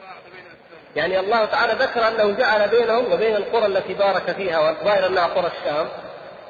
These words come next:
قرى ظاهرة، ف-، "وقدرنا فيها السير". فإذا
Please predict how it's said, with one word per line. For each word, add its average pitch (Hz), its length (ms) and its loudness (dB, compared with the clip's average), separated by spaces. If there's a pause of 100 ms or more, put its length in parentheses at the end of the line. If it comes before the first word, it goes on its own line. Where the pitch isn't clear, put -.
(100)
قرى 240 120 2
ظاهرة، 196 580 0 (1300)
ف-، 180 180 2
"وقدرنا 240 640 2
فيها 233 240 0
السير". 226 340 -2 (220)
فإذا 202 280 0